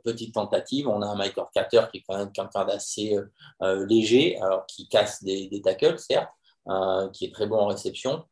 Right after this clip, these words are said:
euh, mais à qui il lui manque un petit peu de, de, je vais dire, de volume. Euh, je pense que Zamir White peut être vraiment son pendant.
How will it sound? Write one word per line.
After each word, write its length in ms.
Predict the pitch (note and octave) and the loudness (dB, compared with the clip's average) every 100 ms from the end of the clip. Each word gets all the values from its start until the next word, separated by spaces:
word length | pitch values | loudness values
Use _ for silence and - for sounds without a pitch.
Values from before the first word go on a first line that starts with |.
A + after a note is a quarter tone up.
| _ _ - | _ _ -4
euh, 420 | F#2+ G2 F#2+ F#2+ | -2 0 0 -2
mais 140 | G2+ | -2
à 40 | G2 | -4
qui 180 | - B2 | -4 -6
il 60 | |
lui 80 | A2 | -4
manque 260 | G#2+ A2+ A2 | 2 2 2
un 100 | G2 | -4
petit 200 | - G2+ | -8 -6
peu 180 | A#2 A2+ | -2 -2
de, 400 | G2+ F#2+ G2 G2 | -2 -2 -4 -4
de, 140 | G#2 | -4
je 80 | G#2 | -4
vais 60 | G2+ | -2
dire, 160 | G#2 | -2
de 80 | G2 | -2
volume. 420 | G2+ G#2 A#2 E3+ E3+ - _ _ | -2 -2 0 0 -2 -6 _ _
Euh, 380 | F#2 G2 F#2+ F#2+ | -6 -4 -2 -4
je 100 | F#2+ | -2
pense 220 | - C3 | 0 0
que 100 | - | 0
Zamir 300 | G#2+ G#2 G#2 | 2 2 2
White 300 | G#2+ B2+ - - | 6 6 4 2
peut 100 | G#2 | 2
être 160 | G#2 | 2
vraiment 260 | - G2+ A2+ | -2 -2 -2
son 200 | A#2+ G2 | -6 -8
pendant. 520 | F#2+ F#2+ G2 B2+ - | -4 2 4 4 0